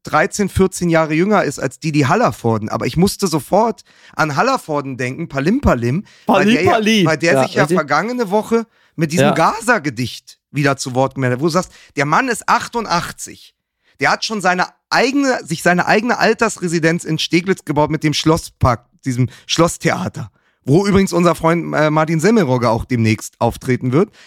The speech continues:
Speaker 1: Aber warum müssen diese, und es sind ja meist Männer, immer wieder zurückkommen und immer wieder sagen, „Pass auf, es ist zwar schon alles gesagt, aber noch nicht von mir.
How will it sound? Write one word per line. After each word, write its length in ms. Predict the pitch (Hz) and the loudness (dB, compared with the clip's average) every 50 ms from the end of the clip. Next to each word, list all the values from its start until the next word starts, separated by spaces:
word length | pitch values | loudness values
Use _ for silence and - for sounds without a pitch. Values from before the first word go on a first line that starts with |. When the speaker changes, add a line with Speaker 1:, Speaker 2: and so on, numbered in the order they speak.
| - _ - | -20 _ -4
Speaker 1:
Aber 320 | - 156 156 185 170 135 123 | -2 0 2 0 0 -2 0
warum 640 | 127 143 147 185 233 233 233 269 285 285 302 302 294 _ _ _ _ _ _ _ _ _ _ _ - | 0 0 2 2 0 -2 -4 -6 -4 -4 -6 -8 -12 _ _ _ _ _ _ _ _ _ _ _ -6
müssen 460 | 151 160 233 269 - - 214 202 147 | 0 0 0 0 0 -4 -6 -6 -6
diese, 500 | - 170 202 226 190 160 156 135 123 120 - _ _ _ - | -4 -6 -6 -4 -2 -2 -2 -2 -2 -6 -12 _ _ _ -6
und 120 | 143 147 | -2 -2
es 100 | 139 - | -2 0
sind 160 | 160 214 220 | 0 0 2
ja 120 | 196 175 147 | 2 0 0
meist 380 | 143 143 127 123 - - - | 0 -2 -4 -4 -6 -8 -6
Männer, 400 | 117 117 113 117 127 147 220 294 - _ _ _ _ _ _ _ _ _ _ _ _ _ _ _ _ _ _ _ _ _ _ _ _ _ _ _ _ _ _ _ _ _ - - | -2 0 0 2 2 0 -2 -4 -6 _ _ _ _ _ _ _ _ _ _ _ _ _ _ _ _ _ _ _ _ _ _ _ _ _ _ _ _ _ _ _ _ _ -4 -2
immer 360 | 285 320 330 339 311 254 240 | 0 2 4 4 2 2 0
wieder 240 | 254 247 262 247 247 | 0 2 2 0 0
zurückkommen 640 | - - 202 233 285 - - - 139 - 87 - - _ _ _ _ _ _ _ | -4 -6 -4 -4 -4 -4 -4 -6 -6 -6 -6 -14 -18 _ _ _ _ _ _ _
und 180 | - 185 180 - | -2 -2 0 0
immer 260 | 240 254 294 277 226 | -2 0 0 0 -2
wieder 200 | 233 214 226 208 | -2 -2 -2 -2
sagen, 280 | 170 196 190 196 190 165 | 0 0 -2 -2 -2 -4
„Pass 120 | 185 190 | -6 -4
auf, 160 | 214 214 - - | -4 -6 -6 -6
es 120 | 196 190 - | -8 -8 -8
ist 220 | 247 247 - - | -10 -12 -10 -4
zwar 140 | - 233 202 | -4 -4 -2
schon 160 | - 214 202 | -2 -2 0
alles 300 | - 185 190 185 - - | 0 0 0 0 -2 -2
gesagt, 600 | - 165 147 208 196 170 220 - - _ _ _ _ _ _ _ _ _ _ _ _ _ - | -4 0 2 2 2 2 0 -4 -10 _ _ _ _ _ _ _ _ _ _ _ _ _ 0
aber 260 | 180 196 175 202 196 | 0 2 2 2 0
noch 180 | 190 196 156 160 | 0 -2 -2 -2
nicht 220 | 190 190 - - | -2 -2 -2 -4
von 180 | - 175 160 156 | -2 -2 0 2
mir. 380 | 185 240 226 190 196 262 302 | 2 4 4 4 2 2 -2